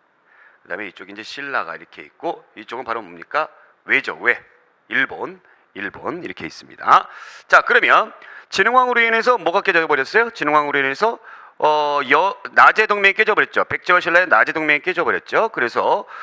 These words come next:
고구려하고 백제의 여제 동맹이 형성이 됩니다. 그러면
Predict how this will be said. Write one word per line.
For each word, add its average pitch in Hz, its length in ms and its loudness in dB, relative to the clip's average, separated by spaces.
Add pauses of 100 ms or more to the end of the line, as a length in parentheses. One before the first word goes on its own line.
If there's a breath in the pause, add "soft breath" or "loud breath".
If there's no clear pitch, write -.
(180 loud breath)
고구려하고 175 580 0
백제의 147 720 -2
여제 175 580 0
동맹이 147 500 -4
형성이 156 280 -8
됩니다. 107 520 -2 (300 loud breath)
그러면 208 420 0